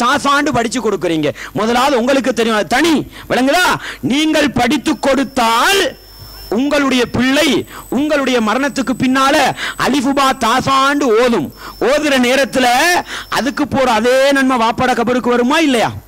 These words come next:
வாப்பாட அக்கவுண்ட்ல நன்மை விழுமா இல்லையா? ஏன் சகோதரர்களே, பிள்ளைகளுக்கு நெறிக்காட்டுவதிலே நானும் நீங்களும் பின்தங்க வேண்டும். நபிகளார் ஸல்லல்லாஹு அலைஹி வஸல்லம் அவர்களுடைய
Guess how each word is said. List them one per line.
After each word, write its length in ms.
வாப்பாட 460
அக்கவுண்ட்ல 320
நன்மை 280
விழுமா 340
இல்லையா? 480
ஏன் 320
சகோதரர்களே, 580
பிள்ளைகளுக்கு 720
நெறிக்காட்டுவதிலே 1000
நானும் 320
நீங்களும் 360
பின்தங்க 480
வேண்டும். 500
நபிகளார் 420
ஸல்லல்லாஹு 520
அலைஹி 140
வஸல்லம் 300
அவர்களுடைய 720